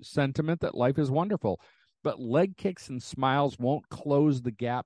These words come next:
between the life I'm living and the life I long for. Several years ago now, a little book called The Secret sold millions and became a runaway New York Times bestseller. The, the essence of The Secret was simply this. Visualize the positive future you want for yourself, claim it to be true, and it will come to be. And while Chris-,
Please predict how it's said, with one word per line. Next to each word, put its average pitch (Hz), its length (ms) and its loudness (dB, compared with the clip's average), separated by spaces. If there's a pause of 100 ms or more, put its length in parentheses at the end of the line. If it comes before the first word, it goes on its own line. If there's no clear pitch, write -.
between 120 420 -6
the 104 80 -4
life 113 300 -2
I'm 156 160 -2
living 113 280 0
and 101 100 -6
the 101 60 -6
life 95 300 -4
I 101 100 -2
long 139 340 2
for. - 360 -4 (240)
Several 156 280 4
years 110 220 2
ago 110 140 0
now, 101 240 -2
a 95 40 -2
little 117 200 -2
book 120 260 -2
called 110 280 -2 (240)
The 107 80 -6
Secret - 560 -2
sold 107 240 -4
millions 107 640 -2
and 107 100 -8
became 107 280 -6
a 95 80 -2
runaway 120 680 2
New 135 220 6
York 139 240 4
Times 113 320 -6
bestseller. 101 640 -4
The, 135 220 2 (100)
the 170 120 2
essence 226 280 0
of 165 80 -4
The 135 80 0
Secret 120 340 -4
was 107 140 -4
simply 107 300 -4
this. 87 260 -6 (100)
Visualize 147 840 2
the - 80 -8
positive 110 560 -2
future 107 340 2
you 90 140 2
want 113 260 -2
for 117 120 -6
yourself, 107 500 -4
claim 151 320 -8
it 110 120 -10
to - 60 -12
be 110 140 -4
true, 110 400 0
and 98 160 -4
it 98 140 -6
will 101 240 -2
come 92 320 -6
to 101 80 -8
be. 80 420 -8
And 196 160 2
while 233 140 4
Chris-, 220 320 0